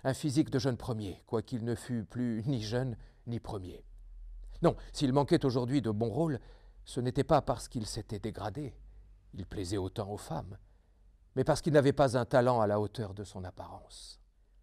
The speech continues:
Ça ne le gênait pas d'en parler, y compris avec ses collègues ou avec les metteurs en scène,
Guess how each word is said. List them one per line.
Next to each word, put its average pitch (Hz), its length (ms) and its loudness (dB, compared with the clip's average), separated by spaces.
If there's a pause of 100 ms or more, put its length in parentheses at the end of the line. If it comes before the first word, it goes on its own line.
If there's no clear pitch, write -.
(560)
Ça - 140 -2
ne 175 60 0
le 180 60 2
gênait 160 200 2
pas 127 180 0
d'en 101 140 -8
parler, 92 360 -8 (380)
y 113 60 -6
compris 127 400 2 (140)
avec 127 220 4
ses 139 140 2
collègues 123 340 4
ou 113 80 4
avec 110 220 0
les 110 80 0
metteurs 107 340 -2
en 104 60 -6
scène, 95 280 -10